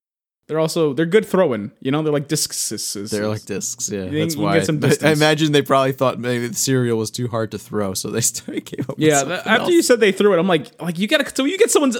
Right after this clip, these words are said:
Speaker 1: eye with a corner of a cereal box, they're going down.
Speaker 2: Well, no, they were throwing boxes. They'd be, like, pouring the cereal out. You know?
Speaker 1: Oh, that's awful.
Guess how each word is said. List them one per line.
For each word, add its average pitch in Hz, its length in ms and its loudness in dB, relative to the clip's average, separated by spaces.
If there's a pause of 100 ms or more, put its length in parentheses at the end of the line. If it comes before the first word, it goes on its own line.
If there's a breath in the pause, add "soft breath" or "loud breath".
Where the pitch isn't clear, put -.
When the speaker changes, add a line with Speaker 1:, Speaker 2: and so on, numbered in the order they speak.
(140)
Speaker 1:
eye 151 280 2
with 170 160 2
a 151 80 4
corner 156 360 2
of 139 100 0
a 135 60 -2
cereal 143 320 0
box, 147 280 0
they're 180 100 0
going 202 260 2
down. 117 380 -4 (400)
Speaker 2:
Well, 170 120 2
no, 190 100 6
they 202 120 4
were 208 100 4
throwing 185 240 2
boxes. 120 580 0
They'd 110 160 -2
be, 120 100 -2
like, 117 180 -4
pouring 131 400 0
the 120 100 -4
cereal 127 500 0
out. 95 300 -8
You 107 80 -4
know? 262 240 2
Speaker 1:
Oh, 196 40 0
that's 233 300 0
awful. 147 760 -2